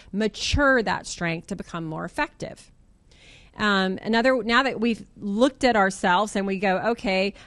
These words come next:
I have a better clarity of myself," it does make it easier now to look at that from the perspective of, "Okay, well, what are my clients' personality types,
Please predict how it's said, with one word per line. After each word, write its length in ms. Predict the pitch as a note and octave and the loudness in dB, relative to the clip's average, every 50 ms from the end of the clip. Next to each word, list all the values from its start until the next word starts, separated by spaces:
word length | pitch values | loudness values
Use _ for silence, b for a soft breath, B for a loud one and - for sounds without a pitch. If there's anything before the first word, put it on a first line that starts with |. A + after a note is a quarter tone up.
| B B | B B
I 100 | - G3 | -4 -4
have 120 | G3+ F#3+ | -2 -2
a 60 | G3+ F3+ | -2 -2
better 400 | F3 - A3+ A3 A3+ B3 A#3 A3 | 0 2 4 4 6 6 4 2
clarity 460 | - - G#3+ F#3+ F#3+ F#3+ F#3 F3+ F3 | 0 0 0 2 2 2 0 0 -2
of 80 | E3+ | -2
myself," 500 | F3+ F3 E3+ E3+ - - E3 D#3+ F#3+ - | -4 -4 -6 -6 -6 -6 -6 -6 -4 -6
it 120 | G3+ G3 - | -6 -4 0
does 260 | A#3 A#3+ C4 B3+ C4 | 2 2 2 2 0
make 240 | A#3 G#3 G3+ - G3+ | 0 -2 -2 -2 -2
it 60 | F#3+ | -2
easier 280 | G3 F#3+ F3 F#3+ F#3+ F#3 | -2 -2 -2 -2 -4 -4
now 160 | F#3 F3+ F#3 | -4 -4 -4
to 140 | - G#3 F#3+ | -6 -6 -4
look 280 | F#3+ G3+ A#3+ - - | -2 -2 -2 -2 -2
at 160 | A3+ G3 - - | -6 -4 -2 -2
that 220 | F#3 F3 F#3 - - | -2 -2 -2 -4 -6
from 160 | F#3 F3 F3+ | -6 -6 -6
the 80 | E3 - | -6 -6
perspective 580 | - F#3 - - - F3 D#3+ - F#3 F3+ D#3+ | -8 -8 -8 -6 -6 -6 -6 -6 -6 -6 -4
of, 180 | F3+ F3+ E3+ F3+ | -4 -6 -6 -6
"Okay, 360 | F#3+ F#3+ - G3+ F#3 F#3 F#3 - b b b b b b b - | -8 -8 -6 -6 -6 -6 -6 -10 b b b b b b b -2
well, 140 | G3+ G#3 | -2 0
what 200 | G3+ G#3 A#3+ B3 | 2 2 2 2
are 80 | A#3 A3 | 0 0
my 180 | G#3 G3 F#3+ - | -2 -4 -6 -6
clients' 680 | - - - - A#3 A#3+ D#4 G#4+ B4 B3 G3+ F3 - - | -8 -12 -12 -6 -4 -2 -2 -2 -2 -2 -4 -6 -8 -12
personality 800 | - G3+ F#3 E3 - F3+ E3+ E3 D#3+ D#3+ D#3 E3 E3 E3+ E3 | -10 -10 -10 -8 -8 -8 -8 -6 -6 -6 -6 -6 -6 -6 -6
types, 460 | - - - D#3+ D#3 D#3 - - - | -4 -4 -2 -2 -2 -4 -6 -8 -14